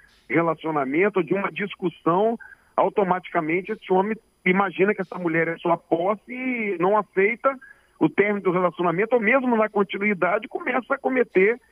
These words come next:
abusos, eh, psicológicos, abusos físicos.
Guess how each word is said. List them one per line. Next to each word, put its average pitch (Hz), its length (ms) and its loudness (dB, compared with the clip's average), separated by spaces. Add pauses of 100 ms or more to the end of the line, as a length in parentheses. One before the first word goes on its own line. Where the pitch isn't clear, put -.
(200)
abusos, 214 580 0 (200)
eh, 139 420 2
psicológicos, 165 880 0
abusos 151 460 -2 (100)
físicos. 185 560 0